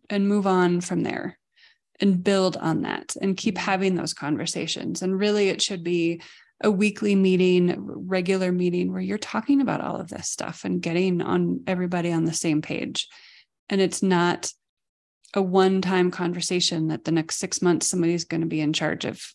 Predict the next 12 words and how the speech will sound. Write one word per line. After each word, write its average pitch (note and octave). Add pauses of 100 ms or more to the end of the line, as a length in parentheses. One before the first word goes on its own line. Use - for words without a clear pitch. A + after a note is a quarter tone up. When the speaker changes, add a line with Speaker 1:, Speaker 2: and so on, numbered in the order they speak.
(720)
Speaker 1:
the F3+
dishes -
or - (320)
taking F3
the D#3+
trash -
out -
or - (400)
mowing E3+
the D#3
lawn. D3+ (160)
And D#3